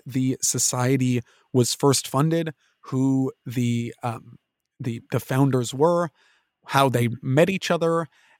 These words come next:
and what its very initial purpose was in terms of granting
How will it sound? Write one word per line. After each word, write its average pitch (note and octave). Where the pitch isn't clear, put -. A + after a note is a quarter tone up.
and B2
what C#3+
its C3
very D3+
initial A#2+
purpose -
was A#2
in A#2
terms A#2
of A#2
granting B2+